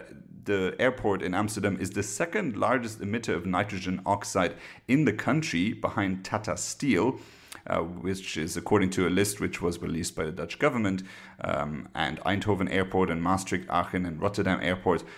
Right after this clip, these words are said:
are quite behind. Uh, the Dutch, uh,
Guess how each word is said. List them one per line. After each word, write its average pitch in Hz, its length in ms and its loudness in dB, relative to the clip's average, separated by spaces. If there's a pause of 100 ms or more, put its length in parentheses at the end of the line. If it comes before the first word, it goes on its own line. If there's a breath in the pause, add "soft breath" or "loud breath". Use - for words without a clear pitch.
(220 loud breath)
are 80 160 0
quite 92 640 -2
behind. 110 560 2 (260 loud breath)
Uh, 85 200 2 (160)
the 110 80 0
Dutch, 143 480 2
uh, 95 460 4